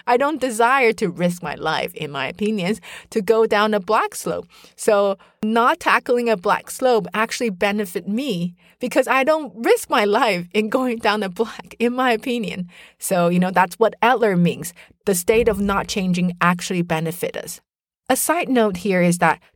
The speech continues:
choices we make and changes we desire should be made from a place of freedom, meaning you don't do things to please anyone or to gain approval, appraisal, or recognition from anybody.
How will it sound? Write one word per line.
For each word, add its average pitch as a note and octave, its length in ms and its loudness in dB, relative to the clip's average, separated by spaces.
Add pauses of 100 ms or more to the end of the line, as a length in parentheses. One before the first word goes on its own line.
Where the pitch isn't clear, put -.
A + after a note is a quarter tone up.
choices E4 680 2
we F#3+ 120 -2
make F#3+ 460 2
and F#3+ 180 0
changes D4+ 640 0
we F#3 120 2
desire F3+ 480 2 (280)
should D4+ 180 0
be D4+ 120 2
made C4 360 2
from G#3+ 380 0
a F#3+ 80 -2
place G3 360 -2
of F#3 100 0
freedom, E3+ 480 -4 (380)
meaning B3+ 360 2 (200)
you C4 80 -2
don't F4 240 2
do B3+ 200 0
things A3+ 460 -2
to A3 120 -4
please E4 460 0
anyone E3 540 2
or G#3+ 140 4
to A3 160 -2
gain A3+ 360 2
approval, G#3+ 640 2
appraisal, A#3+ 680 2
or A3 140 4
recognition C4+ 640 -2
from A3+ 320 2
anybody. D#4+ 580 -2